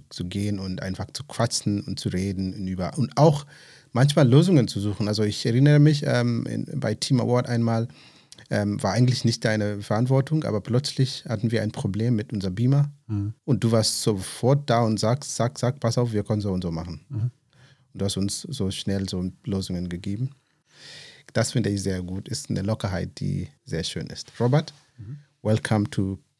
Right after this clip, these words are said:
Speaker 1: Upside Down Perspektivenwechsel.
Speaker 2: Vielen Dank.
Speaker 1: Ich hoffe, du bist schon ein, ein Fan von, äh, diesem Podcast.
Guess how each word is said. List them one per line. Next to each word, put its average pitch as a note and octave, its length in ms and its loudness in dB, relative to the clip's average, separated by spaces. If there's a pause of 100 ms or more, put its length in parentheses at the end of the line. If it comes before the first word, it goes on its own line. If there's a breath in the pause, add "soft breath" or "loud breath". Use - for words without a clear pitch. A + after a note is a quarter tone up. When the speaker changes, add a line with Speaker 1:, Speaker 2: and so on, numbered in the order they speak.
(140)
Speaker 1:
Upside - 280 0
Down G2 220 -2
Perspektivenwechsel. - 920 -6 (560)
Speaker 2:
Vielen G#2 260 0
Dank. A2+ 220 2
Speaker 1:
Ich - 200 2
hoffe, C3+ 220 4
du C#3 100 6
bist B2+ 220 4
schon C#3+ 280 6
ein, A#2+ 320 2
ein G2+ 240 -2
Fan B2+ 260 2
von, G2+ 300 -2
äh, F#2 140 -4
diesem F#2+ 220 -6
Podcast. - 560 -8